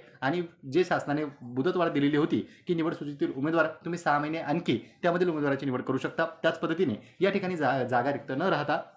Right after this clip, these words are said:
जे काही वेटिंग लिस्टवरचे गुणवत्ता यादीमधले उमेदवार होते त्यांना संधी मिळालेली आहे. म्हणून जी सिलेक्शन लिस्ट आहे त्यामध्ये सुद्धा सुधारणा झाली आणि जी वेटिंग लिस्ट होती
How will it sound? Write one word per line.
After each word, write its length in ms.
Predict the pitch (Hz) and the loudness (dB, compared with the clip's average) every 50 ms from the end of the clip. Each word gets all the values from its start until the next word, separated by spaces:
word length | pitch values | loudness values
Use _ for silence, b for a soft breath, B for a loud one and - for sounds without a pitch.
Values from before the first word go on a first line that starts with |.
| - | -4
जे 80 | 151 202 | -2 0
काही 200 | 208 208 180 185 | 0 0 0 0
वेटिंग 220 | 170 165 170 151 156 | 0 -2 -4 -4 -6
लिस्टवरचे 320 | 151 - 160 143 139 170 | -6 -6 -6 -6 -4 -4
गुणवत्ता 340 | 143 135 127 127 127 - 143 | -4 -2 -2 -2 -2 -2 -2
यादीमधले 360 | 131 120 127 127 127 123 131 | -2 -2 -2 -4 -4 -4 -4
उमेदवार 280 | 123 113 113 110 107 127 | -4 -4 -4 -4 -4 -2
होते 200 | 180 175 175 175 170 B B B - | 0 0 0 0 0 B B B 0
त्यांना 280 | - 190 196 196 208 202 | 0 2 2 2 0 -2
संधी 280 | 196 - 165 143 143 151 | -2 -2 -2 -4 -2 -4
मिळालेली 400 | 139 123 117 113 113 113 123 143 | -2 0 0 0 0 0 0 0
आहे. 160 | 139 127 120 113 - | 0 0 -2 -6 -4
म्हणून 260 | - 135 143 180 208 208 208 B B B - - | -2 0 0 2 0 -2 -4 B B B -6 -4
जी 80 | 208 | -4
सिलेक्शन 360 | 208 208 196 190 180 - 180 | -2 0 0 -2 -2 -2 -4
लिस्ट 180 | 170 165 - - | -4 -4 -2 -2
आहे 120 | 147 160 180 - - | -4 -4 -6 -8 -8
त्यामध्ये 220 | 113 113 131 135 | -6 -4 -4 -4
सुद्धा 200 | 135 156 147 156 | -6 -4 -4 -4
सुधारणा 360 | 151 - 147 156 151 147 156 | -4 -2 0 0 2 2 2
झाली 180 | 151 147 151 175 - _ _ - | 0 0 -2 -4 -6 _ _ -6
आणि 140 | 165 202 | -2 0
जी 60 | 208 202 | 2 2
वेटिंग 220 | 175 170 175 165 | 2 0 0 -2
लिस्ट 160 | 170 160 - | -4 -2 -2
होती 200 | 185 175 123 107 | -2 -2 -2 -6